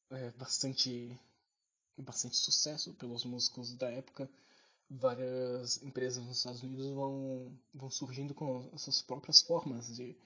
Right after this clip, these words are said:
guitarras elétricas similares, né? Então, vai, vai surgir os vários modelos da, da Rickenbacker, vai surgir os modelos tradicionais da, da Gibson, os modelos tradicionais da Gretsch.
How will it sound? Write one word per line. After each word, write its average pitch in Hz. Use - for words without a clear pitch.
guitarras 131
elétricas 120
similares, 120
né? 113
Então, 117
vai, 113
vai 127
surgir 123
os 117
vários 113
modelos 113
da, 110
da 127
Rickenbacker, 139
vai 113
surgir 120
os 117
modelos 120
tradicionais 113
da, 127
da 139
Gibson, 143
os 110
modelos 117
tradicionais 123
da 139
Gretsch. 143